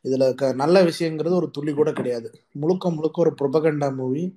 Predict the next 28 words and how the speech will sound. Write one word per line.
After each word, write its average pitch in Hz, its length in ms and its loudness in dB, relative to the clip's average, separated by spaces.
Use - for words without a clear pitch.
ஒரு 135 160 2
நாசி 170 360 4
ஜெர்மனில 151 600 2
எப்படி 143 260 0
ப்ரொபகண்டா 151 600 2
மூவி 143 280 -2
எடுத்து 139 360 0
யூதர்களுக்கு 147 480 2
மேல 143 320 -2
விஷ 131 240 -2
ப்ரொமோஷன் 135 460 -10
பண்ணாங்களோ, 127 480 -10
கிட்டத்தட்ட 147 360 4
சேம் 185 340 6
ஃபார்மேட்டு, 160 580 0
சேம், 170 380 -2
அஹ், 143 320 -4
டெம்ப்ளேட்ல 165 460 4
இங்கேயும் 151 300 0
பண்ணிட்டு 131 320 -4
இருக்காங்க. 117 320 -8
நம்ம 131 220 -2
ஒரு 127 160 0
படம்னு 190 420 6
மட்டும் 185 300 6
விளங்கி 165 340 4
போயிட 147 260 0
முடியாது. 135 420 -2